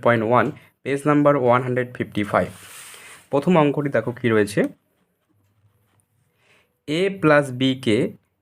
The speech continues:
এ প্লাস বি দিয়ে গুণ করলে গুণফল কোনটি হবে? আচ্ছা, তার আগে তোমরা দেখে নাও,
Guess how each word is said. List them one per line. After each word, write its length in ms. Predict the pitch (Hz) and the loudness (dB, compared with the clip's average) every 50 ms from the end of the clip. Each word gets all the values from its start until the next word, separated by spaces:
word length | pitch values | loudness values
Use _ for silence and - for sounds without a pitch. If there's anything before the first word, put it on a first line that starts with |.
| _ _ - | _ _ -4
এ 100 | 143 151 165 160 | -2 -2 -2 0
প্লাস 200 | 160 160 160 160 143 127 | 4 4 4 4 4 0
বি 100 | 127 131 143 135 | 0 0 0 0
দিয়ে 120 | 127 131 135 127 - | 0 -2 -2 0 0
গুণ 140 | 123 120 120 113 117 | 0 2 2 0 -2
করলে 240 | 113 107 104 107 165 208 180 127 | -4 -4 -2 0 -2 -2 -2 0
গুণফল 320 | 117 120 113 107 - 190 226 - | 0 0 0 4 2 2 4 4
কোনটি 240 | 190 139 113 - 101 107 | 2 2 2 0 -4 -8
হবে? 180 | 92 92 104 - 120 - - - - _ - | -8 -10 -10 -14 -16 -18 -20 -20 -20 _ -12
আচ্ছা, 180 | 165 170 - 139 170 - - | -6 -2 0 0 0 -2 0
তার 100 | - 165 160 170 | 2 2 4 4
আগে 100 | 165 170 | 2 0
তোমরা 160 | - 175 170 160 147 | 2 2 2 4 2
দেখে 160 | 139 127 160 156 127 | 2 2 2 2 2
নাও, 100 | 120 | 2